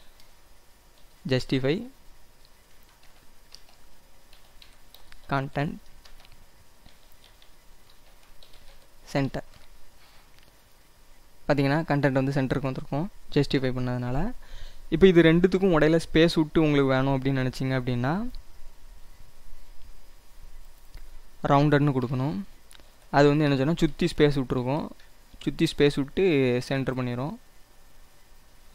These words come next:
ஒரு நிமிஷம், நான் property தப்பா, வே-, class தப்பா கொடுத்துருக்கேன்னு நினைக்கிறேன், Check பண்ணிக்கிறேன்.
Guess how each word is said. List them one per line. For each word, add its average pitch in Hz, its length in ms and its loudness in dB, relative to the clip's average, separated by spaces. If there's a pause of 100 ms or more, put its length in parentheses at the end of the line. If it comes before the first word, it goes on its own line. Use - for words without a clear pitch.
(1800)
ஒரு 151 200 -10
நிமிஷம், - 340 -10 (180)
நான் - 260 -8 (720)
property 139 340 -2
தப்பா, 131 240 -4 (220)
வே-, 135 160 -6 (260)
class 135 280 -4
தப்பா 131 160 -4
கொடுத்துருக்கேன்னு 123 420 -6
நினைக்கிறேன், 123 380 -8
Check - 220 -12
பண்ணிக்கிறேன். 127 380 -8